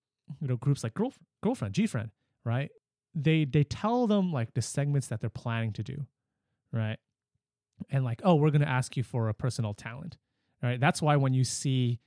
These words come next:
kind of variety shows and just like, "Oh, why do they always, like, seem to have a personal talent, like, prepared?" Because they did prepare them,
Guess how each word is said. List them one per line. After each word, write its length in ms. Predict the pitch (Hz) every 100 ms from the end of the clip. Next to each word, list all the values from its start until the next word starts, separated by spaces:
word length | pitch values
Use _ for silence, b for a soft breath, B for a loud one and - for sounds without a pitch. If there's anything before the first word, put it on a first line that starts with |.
| _ -
kind 120 | 143 123
of 60 |
variety 280 | 107 113 127
shows 380 | 120 123 120 113
and 200 | 131 113
just 140 | 104
like, 160 | 117 110 269
"Oh, 140 | 214
why 200 | 113 120
do 80 | 185
they 140 | 151
always, 380 | 117 160 175 -
like, 160 | 123 -
seem 260 | - 131
to 60 | 123
have 120 | 117
a 60 | 120
personal 360 | 131 123 147
talent, 320 | 143 180 185 110
like, 120 | 107
prepared?" 300 | - - 107
Because 480 | 123 - 143 143 131
they 200 | 131 127
did 280 | 135 156 -
prepare 420 | 131 - 160 160
them, 280 | 110 131